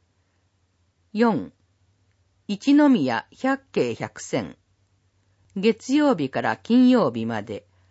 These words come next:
午後一時三十分から。毎日十分、市内の歴史ある場所などを巡ることで、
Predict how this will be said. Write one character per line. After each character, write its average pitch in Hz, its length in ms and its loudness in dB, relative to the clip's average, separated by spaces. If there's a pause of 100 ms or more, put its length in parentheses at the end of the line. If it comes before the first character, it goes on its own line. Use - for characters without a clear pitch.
(380)
午 269 180 0
後 165 340 0
一 254 280 -2
時 214 100 -4
三 208 320 -2
十 226 140 -4
分 107 400 -8
か 110 160 -6
ら。 - 160 -14 (1160)
毎 269 240 4
日 170 300 0
十 214 160 -2
分、 120 460 -6 (440)
市 - 220 0
内 233 300 4
の 127 160 -2
歴 180 240 -6
史 277 180 0
あ 277 80 2
る 208 100 -2
場 135 140 -2
所 220 160 -4
な 214 140 0
ど 143 160 0
を 113 40 0
巡 139 240 -2
る 175 140 -4
こ 156 140 -6
と 151 140 -6
で、 117 220 -8